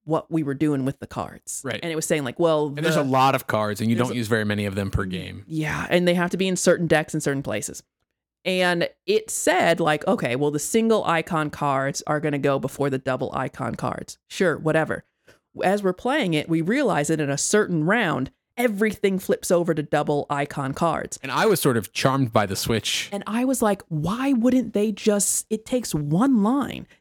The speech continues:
Speaker 1: in the book to say, "At round four, all of the cards will be double action. The single cards, the single icon cards will be used for the first three rounds, and the double icons across every tile and card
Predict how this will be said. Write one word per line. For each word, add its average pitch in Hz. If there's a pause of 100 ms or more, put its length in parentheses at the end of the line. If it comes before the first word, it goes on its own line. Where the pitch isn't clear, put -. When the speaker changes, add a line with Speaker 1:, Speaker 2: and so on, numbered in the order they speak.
(120)
Speaker 1:
in 240
the 247
book 226
to 165
say, 175 (320)
"At 202
round 190
four, 185 (180)
all 220
of 196
the 185
cards 180
will 165
be 170
double 160
action. 147
The 165
single 262 (460)
cards, 240
the 170
single 240
icon 220
cards 214
will 175
be 156
used 185
for 156
the 151
first -
three 240
rounds, 220
and 165
the 147
double 214
icons 175
across 151 (120)
every 190
tile 247
and 214
card 156